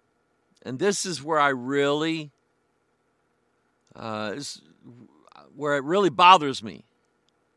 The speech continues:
in so-called Christian homes, Christian families, Christian, uh,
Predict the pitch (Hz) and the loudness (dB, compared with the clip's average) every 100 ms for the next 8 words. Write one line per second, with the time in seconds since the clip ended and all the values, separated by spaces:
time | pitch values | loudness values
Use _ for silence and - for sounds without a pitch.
0 | _ _ _ _ _ _ _ _ _ - | _ _ _ _ _ _ _ _ _ -4
1 | 151 160 135 - 196 202 214 - 202 190 | 0 0 -2 -2 4 4 4 4 6 8
2 | 175 165 160 147 _ _ _ _ _ _ | 6 2 -2 -10 _ _ _ _ _ _
3 | _ _ _ _ _ _ _ _ - 214 | _ _ _ _ _ _ _ _ 0 2
4 | 208 - 185 147 113 - 110 _ _ - | 2 -2 -2 -2 -4 -14 -20 _ _ -4
5 | 170 151 117 107 123 - - _ _ _ | 0 0 -2 -8 -14 -16 -18 _ _ _
6 | _ _ _ _ _ _ _ - 175 175 | _ _ _ _ _ _ _ -6 0 0
7 | - 165 135 123 - 170 180 196 208 214 | -2 -4 -4 -6 -4 2 4 4 0 -2
8 | 208 170 - - _ _ _ _ _ _ | -4 -8 -12 -18 _ _ _ _ _ _
9 | _ _ _ _ _ _ _ _ _ _ | _ _ _ _ _ _ _ _ _ _
10 | _ - 185 160 - 165 165 156 147 147 | _ -4 -2 0 -2 2 4 2 0 -6
11 | - - _ _ _ _ _ _ - 120 | -14 -20 _ _ _ _ _ _ -10 -6
12 | 117 113 | -6 -8